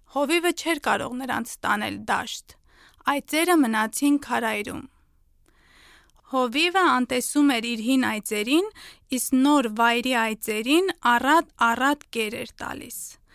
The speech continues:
Նա մտածում էր, որ նոր այծերը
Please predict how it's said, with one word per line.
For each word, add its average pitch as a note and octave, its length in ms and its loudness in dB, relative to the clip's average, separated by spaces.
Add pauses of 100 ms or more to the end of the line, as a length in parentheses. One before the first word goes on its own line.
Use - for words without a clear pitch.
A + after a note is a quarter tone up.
(220)
Նա C4+ 200 4
մտածում A#3 640 0
էր, - 240 -12 (400)
որ B3+ 160 2
նոր A#3+ 240 2
այծերը A#3+ 540 -2